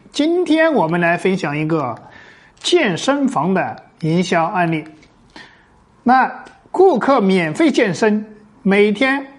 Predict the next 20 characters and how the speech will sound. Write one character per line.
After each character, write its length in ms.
还 280
能 200
赚 300
钱。 280
那 140
表 240
面 180
上 180
看， 300
老 180
板 260
是 280
赔 280
钱 240
的， 160
结 160
果 260
两 360
个 100
月 460